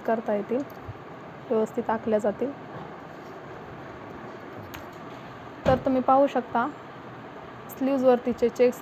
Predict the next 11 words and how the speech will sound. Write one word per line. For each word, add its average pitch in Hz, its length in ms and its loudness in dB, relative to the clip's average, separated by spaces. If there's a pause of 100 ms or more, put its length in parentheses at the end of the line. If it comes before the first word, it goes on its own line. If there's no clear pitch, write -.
आखून 247 300 4
झालेले 247 320 8
आहेत. 220 260 4 (440)
तर 240 80 6 (120)
तुम्हाला 262 280 6
माझा 247 300 4
हा 233 140 4
आजचा 233 280 0
व्हिडिओ 226 240 4
कसा 247 320 0
वाटला 233 360 2